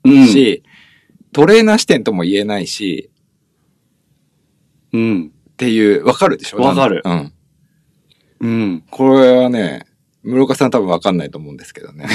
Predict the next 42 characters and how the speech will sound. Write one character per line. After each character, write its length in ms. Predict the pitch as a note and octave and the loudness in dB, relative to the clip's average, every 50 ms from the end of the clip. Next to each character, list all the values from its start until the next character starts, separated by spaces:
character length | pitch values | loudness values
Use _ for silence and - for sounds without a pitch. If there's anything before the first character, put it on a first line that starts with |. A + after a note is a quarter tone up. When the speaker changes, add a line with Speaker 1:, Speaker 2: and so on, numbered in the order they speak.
| - - G#3+ G3+ - - G#3 F3+ - | -6 -4 -2 -2 -2 -2 -4 -4 -4
Speaker 2:
<laughs> 480 | E3+ D3 C3+ - D#3 - - - - - | -4 -6 -6 -8 -12 -12 -14 -20 -12 -4
Speaker 1:
部 140 | - C3 C3+ | -4 -4 -2
活 300 | - G3+ A3 - - G3 | -2 -4 -4 -4 0 2
動 160 | G3+ G3+ G3 | 4 4 4
視 120 | - - | 2 0
点 200 | - - A3+ G3 | -2 -2 -2 -2
な 100 | E3 - | -8 -12
ん 60 | E2+ _ _ _ _ | -16 _ _ _ _
て 80 | - G2 | -10 -8
い 40 | F2 | -8
う 60 | D#2+ | -8
か 140 | - D#2 F#2 | -10 -10 -10
ね。 180 | G#2 A2 - - | -8 -8 -6 -4
Speaker 2:
う 40 | B2 | -2
ん。 300 | A#2+ A2+ G#2 F2+ D#2+ - _ _ _ _ _ _ _ _ _ _ _ _ _ _ _ _ _ _ _ _ _ _ _ _ - | -2 -2 -2 -4 -6 -10 _ _ _ _ _ _ _ _ _ _ _ _ _ _ _ _ _ _ _ _ _ _ _ _ -4
Speaker 1:
な 160 | D3+ F#3+ A3+ | -2 0 0
ん 60 | A3+ | 0
だ 120 | F#3 G#2+ F2+ | 0 0 -2
ろ 160 | E2 D#2+ D#2 | -2 -4 -6
う 40 | E2 | -6
ね。 220 | F2+ F#2+ F#2 - _ _ _ _ _ - | -6 -6 -6 -8 _ _ _ _ _ -10
Speaker 2:
う 60 | - | -8
ん。 280 | F#2 F#2 F2+ F2 E2 D#2 - _ _ - - - | -6 -6 -6 -6 -8 -10 -12 _ _ -20 -20 -20
Speaker 1:
不 160 | - - - - - - | -18 -16 -16 -14 -10 -8
思 80 | D3 C#3+ | -4 -2
議 120 | D3 D3 | -2 0
な。 280 | C#3+ C#3 C#3 B2+ - _ | 0 0 0 -2 -2 _
Speaker 2:
不 160 | - - - - | -10 -6 -4 -2
思 80 | C3 A#2+ | -2 -2
議。 200 | G#2+ A2 G#2+ - _ _ _ _ _ _ _ - | 0 -2 -2 -2 _ _ _ _ _ _ _ -4
Speaker 1:
多 140 | - A#3 | -2 0
分 160 | A3+ F3 A2 F#2+ | 0 0 0 0
こ 120 | - D3 | -2 0
れ 100 | G3 A3+ | 0 0
っ 20 | |
て、 680 | - _ - C#4+ A3+ G#3 C3 G2 D#2 C#2+ - - _ _ _ _ _ _ _ _ _ _ _ | 0 _ -2 0 2 2 2 0 -2 -4 -8 -12 _ _ _ _ _ _ _ _ _ _ _
本 420 | - - - - - G#3 A#3+ A#3+ A3+ | -18 -18 -12 -4 -2 0 0 0 0
当 120 | - A#3 | 0 0
に 80 | A3+ A3+ | 2 2
自 180 | G#3+ F3+ G3+ F#3+ | 0 -2 -2 -4
分 220 | G3 G#3 G3+ G3+ | -2 -2 -2 -2
が、 400 | G3 G#3 G#3 F3 A2 F2+ - | 0 0 0 0 0 -4 -6